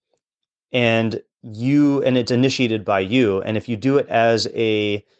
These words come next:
a way to keep things in perspective, and you allow yourself, you train yourself to really go to these dark places, um, then, then it's not gonna feel that way. And,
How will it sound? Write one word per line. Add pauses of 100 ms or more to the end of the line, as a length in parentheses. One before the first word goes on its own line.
(340)
a
way
to
keep
things
in
perspective,
and
you
allow
yourself,
you
train
yourself
to
really
go
to
these
dark
places, (640)
um,
then, (840)
then
it's
not
gonna
feel
that
way.
And,